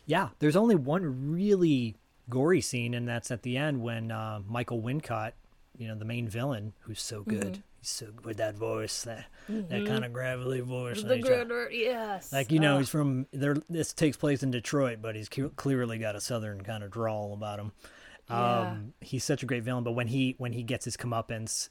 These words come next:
Speaker 1: and that's, like, the only s-, probably pretty gory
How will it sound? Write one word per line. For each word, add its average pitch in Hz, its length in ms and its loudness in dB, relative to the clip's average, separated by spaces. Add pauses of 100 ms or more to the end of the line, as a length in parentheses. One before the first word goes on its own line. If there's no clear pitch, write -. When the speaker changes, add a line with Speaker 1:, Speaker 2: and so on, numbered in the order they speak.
Speaker 1:
and 104 480 -8
that's, 143 280 4
like, 127 260 -2
the 120 220 -8
only 113 500 0 (420)
s-, - 200 -8 (180)
probably 156 380 4
pretty 143 300 2
gory 117 400 -2